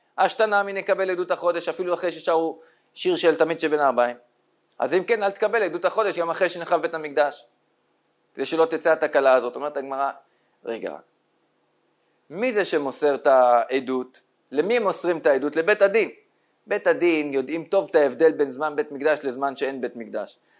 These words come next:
"אחי אשתא, הטם עדות מסורה לבית הדין." בית דין יודעים שכשלא היה בית, כשלא היה בית מקדש,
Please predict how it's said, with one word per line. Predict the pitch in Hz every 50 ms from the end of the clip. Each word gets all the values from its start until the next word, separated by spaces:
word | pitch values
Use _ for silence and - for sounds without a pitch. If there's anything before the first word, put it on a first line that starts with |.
| _ -
"אחי | - 170 165 185 170 180
אשתא, | 170 - 165
הטם | 135 143 180 196 190 180 156 147
עדות | 147 151 156 220 208 214 190
מסורה | 180 - 214 220 240 240
לבית | 233 208 226 220 226
הדין." | 220 196 196 196 185 190 _ _ _ _ _ _ _ _ -
בית | 220 226 233 -
דין | 233 214
יודעים | 196 185 175 180 233 240 233 214 190 - _
שכשלא | - - 196 190 - 233 226 233 240 233
היה | 226 220 214
בית, | 202 190 196 - - -
כשלא | - 214 226 220 - 208 233
היה | 247 240 233
בית | 220 220 220
מקדש, | 214 196 170 160 165 156 160 170 170